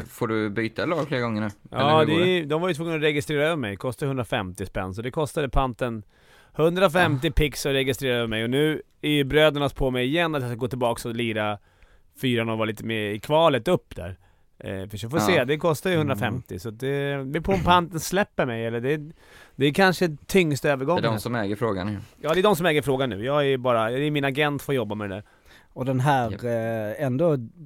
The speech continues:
Speaker 3: grymma lojalitetsidentiteten du har byggt upp, fanbärare, den
Speaker 2: <laughs>
Speaker 3: håller på att
Speaker 2: Ja.
Speaker 3: tunnas ut.
Speaker 2: Det var riktigt
Speaker 3: Nu är det
Speaker 2: jävla
Speaker 3: liksom tre klubbar på en säsong.
Speaker 2: Ja. Men jag vill inte spela kanske, jag vill få se om jag spelar fyran, för att jag vill inte förstöra mitt bra snitt.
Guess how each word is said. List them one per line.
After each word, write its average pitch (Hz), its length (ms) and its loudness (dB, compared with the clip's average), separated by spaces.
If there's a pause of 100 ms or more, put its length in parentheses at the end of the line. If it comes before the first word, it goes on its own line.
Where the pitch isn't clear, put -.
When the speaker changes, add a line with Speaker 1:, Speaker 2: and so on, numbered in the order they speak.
(140)
Speaker 3:
grymma 139 540 2
lojalitetsidentiteten 117 2250 -4
du 107 60 -6
har 104 40 -4
byggt 139 200 -2
upp, 113 120 -4
fanbärare, 120 800 2 (120)
den 139 220 4
Speaker 2:
<laughs> - 0 -
Speaker 3:
håller 175 220 6
på 147 540 6
att 139 260 2
Speaker 2:
Ja. 139 120 0 (120)
Speaker 3:
tunnas 220 680 10
ut. 196 320 8 (100)
Speaker 2:
Det 120 80 -2
var 127 260 4
riktigt 135 180 4
Speaker 3:
Nu 165 80 10
är 151 40 12
det 170 60 10
Speaker 2:
jävla 180 120 10
Speaker 3:
liksom 180 260 6
tre 180 360 4
klubbar 160 360 4
på 156 100 2
en 143 100 4
säsong. 139 540 2 (260)
Speaker 2:
Ja. 123 460 2 (680)
Men 127 100 -2
jag 131 80 8
vill 170 280 4
inte 143 160 0
spela 147 220 0
kanske, 143 260 0
jag 156 80 2
vill 160 100 4
få 170 120 0
se 175 140 4
om 139 60 2
jag 120 80 0
spelar 127 180 -2
fyran, 107 300 -4
för 110 80 -4
att 110 80 -4
jag 127 100 2
vill 135 80 -2
inte 117 100 -8
förstöra 123 220 -2
mitt 113 120 -4
bra 110 140 -2
snitt. - 400 -10